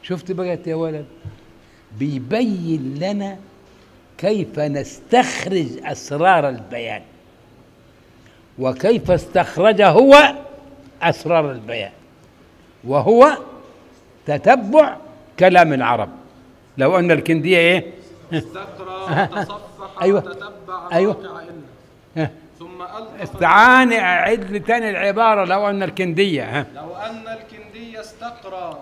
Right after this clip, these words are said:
Speaker 2: وتصفح وتتبع مواقع إن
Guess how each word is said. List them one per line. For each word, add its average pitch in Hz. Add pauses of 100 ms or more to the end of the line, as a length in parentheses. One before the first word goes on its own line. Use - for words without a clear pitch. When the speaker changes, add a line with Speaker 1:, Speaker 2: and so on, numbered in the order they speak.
Speaker 2:
وتصفح 185 (220)
وتتبع 175
مواقع 196 (120)
إن 165